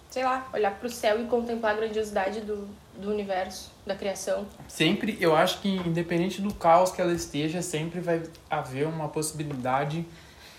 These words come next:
Speaker 2: de ela enxergar a harmonia em algum cantinho. Sempre vai ver, nem que seja dentro dela. Mesmo que o mundo esteja desabando, ela fique contemplando a harmonia dentro dela, né? Mas, na verdade,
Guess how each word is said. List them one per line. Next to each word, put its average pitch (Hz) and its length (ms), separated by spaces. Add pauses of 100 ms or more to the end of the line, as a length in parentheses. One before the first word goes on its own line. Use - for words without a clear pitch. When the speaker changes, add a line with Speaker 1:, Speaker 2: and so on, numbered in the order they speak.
(680)
Speaker 2:
de 139 160
ela 143 200
enxergar 139 840 (680)
a 139 80
harmonia 135 500
em 151 120
algum 147 260
cantinho. 123 460 (1160)
Sempre 165 220
vai 175 80
ver, 139 140
nem 160 140
que 196 60
seja 190 280
dentro 185 300
dela. 117 360 (1000)
Mesmo 143 180
que 185 80
o 180 40
mundo 180 260
esteja 170 320
desabando, 147 540
ela 151 340
fique - 300
contemplando 151 520
a 151 40
harmonia 147 280
dentro 156 280
dela, 131 500 (580)
né? 139 140
Mas, 147 220
na 170 180
verdade, 175 680